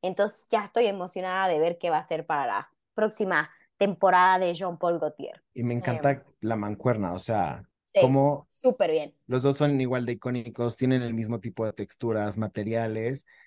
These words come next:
Speaker 2: Ahí es cuando creo que una colaboración puede enriquecer a la, a las dos partes muchísimo. Entonces,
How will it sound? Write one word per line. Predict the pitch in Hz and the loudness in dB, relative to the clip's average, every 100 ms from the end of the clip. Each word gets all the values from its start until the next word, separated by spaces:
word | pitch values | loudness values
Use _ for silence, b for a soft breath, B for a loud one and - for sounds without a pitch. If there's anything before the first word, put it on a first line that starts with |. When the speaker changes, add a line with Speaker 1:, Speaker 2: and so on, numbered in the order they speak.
| b | b
Speaker 2:
Ahí | - 131 | 0 2
es | 139 | 4
cuando | 151 143 | 4 4
creo | 123 120 | 2 0
que | |
una | 131 127 | 0 -2
colaboración | 117 110 104 104 123 120 | -4 -4 -4 -6 -6 -4
puede | 120 120 117 - | -2 0 -2 -4
enriquecer | 117 127 123 120 117 120 131 131 - | 0 0 0 -2 -2 -2 -2 -2 -2
a | 117 | -4
la, | 113 113 110 | -2 -2 -4
a | - 107 | -4 -6
las | 113 107 | -4 -4
dos | 131 123 | -6 -4
partes | 127 - 131 107 | -4 -2 -6 -4
muchísimo. | 120 107 - 120 101 87 85 | -6 -6 -8 -8 -8 -10 -10
Entonces, | - 110 110 120 | -10 -10 -6 -8